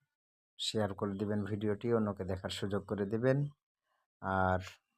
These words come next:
কমেন্ট করে জানাবেন আমার ভিডিওগুলো কেমন হয়। সামনে আপনাদের নতুন ভিডিও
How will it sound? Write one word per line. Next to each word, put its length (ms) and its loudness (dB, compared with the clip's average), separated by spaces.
কমেন্ট 320 2
করে 240 2
জানাবেন 480 4
আমার 240 4
ভিডিওগুলো 560 -2
কেমন 340 -2
হয়। 380 2
সামনে 500 0
আপনাদের 540 -2
নতুন 380 -2
ভিডিও 440 0